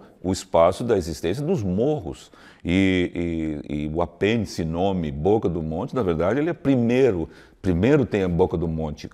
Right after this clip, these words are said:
já como nome, os indígenas davam esse nome, e depois espanhóis e portu-, portugueses que andaram por aqui registraram como Boca do Monte. E, e Santa Maria vem depois. Então, os morros, eles são do ambiente natural,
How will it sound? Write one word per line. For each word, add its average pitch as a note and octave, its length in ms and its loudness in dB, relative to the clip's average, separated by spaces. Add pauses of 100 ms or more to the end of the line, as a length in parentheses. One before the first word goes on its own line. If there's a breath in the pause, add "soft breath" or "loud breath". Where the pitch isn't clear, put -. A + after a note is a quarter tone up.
(140)
já D#2 320 0
como A2 260 -2
nome, A#2+ 380 0
os D#2 180 -6
indígenas F#2+ 600 -2
davam D#2+ 280 -6
esse F2 160 -8
nome, A2+ 380 -6 (320 loud breath)
e - 60 -8
depois B2 440 0
espanhóis E2 560 -4
e F2+ 40 -14
portu-, E2+ 440 -6 (120)
portugueses E2+ 520 -2
que - 100 -8
andaram D#2+ 340 -4
por F#2+ 180 -6
aqui G#2+ 220 -4
registraram B2+ 560 -2
como G2 240 -4
Boca F#2 300 -2
do F2 100 -4
Monte. D2+ 380 -10 (380 loud breath)
E, G2+ 800 0
e D#2+ 40 -8
Santa G2+ 300 -2
Maria F#2+ 360 -2
vem A#2 140 -4
depois. C3+ 640 -6 (400 soft breath)
Então, A#2+ 340 2
os B2 140 4
morros, A2 640 2
eles D#2 200 -4
são G2+ 440 -4 (340 loud breath)
do F#2+ 240 0
ambiente F#2+ 560 -2
natural, E2 800 -6